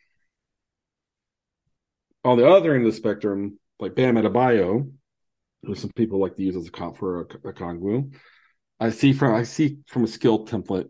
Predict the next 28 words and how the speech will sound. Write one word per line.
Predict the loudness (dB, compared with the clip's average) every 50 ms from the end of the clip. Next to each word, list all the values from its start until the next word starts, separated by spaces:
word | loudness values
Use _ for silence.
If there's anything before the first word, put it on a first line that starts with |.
| _ _
standpoint | -4 -2 -2 -2 -2 -4 -4 -2 -2 -2 -2 -4 -6
that | -6 -6 -8 -12 _ _ _ _
kinda | -6 -4 -4 -2 -2
makes | -2 -2 -4 -6 -8
some | -10 -10
sense | -10 -10 -12 -12 -14 -16 -20 -14 -12
there. | -10 -10 -8 -8 -10 -12 -14 -16 _ _ _ _ _ _ _ _ _ _ _ _ _ _ _
But | 2 4 4 2 0 -4 -12 _ _ _ -20 -20 -20 _ -12 -6
Bam's | 0 2 4 4 6 6 6 6 4 4 2
rookie | 2 2 2 -2 -6
year, | -6 -6 -6 -6 -8 -8 -10 -12 -14 _ _ _ _ _ _ _ _ _ _ _ _ _ _ _ _ _ _ -20
Spo | -4 2 4 6 6 6
would | 6 6
not | 4 2 0 0
put | -2 -2 0
him | 0 -2
on | -2 -4
the | -6
court | -2 0 2 2 2 2 -2 -6 _ _ _ _
unless | -2 0 0 0 0 -2 -2
he | -2 -2
were | -2 -2 -2
on | -4 -6
the | -6
court | -6 -4 -4 -4 -4 -6
with | -10 -12 -10
Kelly | -10 -10 -8 -8 -8
Olynyk. | -10 -10 -10 -12 -12 -14 -16